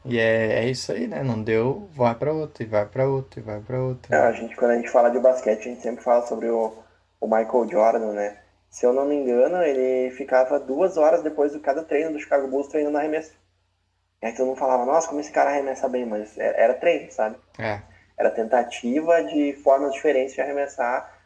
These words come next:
Speaker 2: até ele achar o caminho da que dava certo, e mais do que eu sei que dá certo assim, não é, o negócio é não se contentar com saber como dá certo, é a, ir aperfeiçoando e aprimorando sempre o jeito que faz dar certo.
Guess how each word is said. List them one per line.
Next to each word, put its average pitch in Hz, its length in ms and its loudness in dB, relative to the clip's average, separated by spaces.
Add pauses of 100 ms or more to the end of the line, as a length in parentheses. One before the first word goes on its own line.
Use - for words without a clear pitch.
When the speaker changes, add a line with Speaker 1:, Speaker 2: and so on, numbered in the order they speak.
Speaker 2:
até 123 220 4
ele 123 80 4
achar 131 180 2
o 127 40 4
caminho 127 320 -2
da 127 100 4
que 131 60 -6
dava 127 240 4
certo, 127 540 2
e 175 80 0
mais 147 280 2
do 160 80 -8
que 165 180 -12 (240)
eu 139 140 4
sei 156 160 0
que 151 100 0
dá 139 140 6
certo 135 360 2
assim, 180 400 -6 (260)
não 156 180 4
é, 156 160 2 (420)
o 131 180 -2
negócio 131 280 2
é 147 40 -2
não 143 100 0
se - 140 -14
contentar 151 560 0
com 147 120 -4
saber 123 240 -2
como 127 200 -4
dá 123 120 2
certo, 110 380 2
é 107 140 6
a, 110 260 4
ir 113 160 -4
aperfeiçoando 127 720 -2
e - 20 0
aprimorando 127 460 0
sempre 127 280 -4
o 123 60 -8
jeito 127 200 -6
que - 100 -20
faz 123 160 2
dar 131 80 2
certo. 127 280 -8